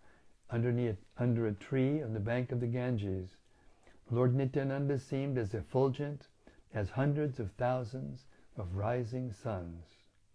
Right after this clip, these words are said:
Forty-five. Many devotees sat on the ground surrounding him. Seeing the influence of Nityananda Prabhu, Raghunath Das was astonished.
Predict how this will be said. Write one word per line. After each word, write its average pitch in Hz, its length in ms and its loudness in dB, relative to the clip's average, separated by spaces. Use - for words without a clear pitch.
Forty-five. 113 560 -2
Many 127 280 4
devotees 135 800 2
sat 117 240 0
on 120 120 4
the 131 80 2
ground 117 500 0
surrounding 123 600 2
him. 90 320 -4
Seeing 143 320 2
the 139 80 4
influence 139 680 2
of 120 100 4
Nityananda 127 560 2
Prabhu, 123 420 0
Raghunath 123 500 2
Das 107 400 0
was 107 200 2
astonished. 95 800 -4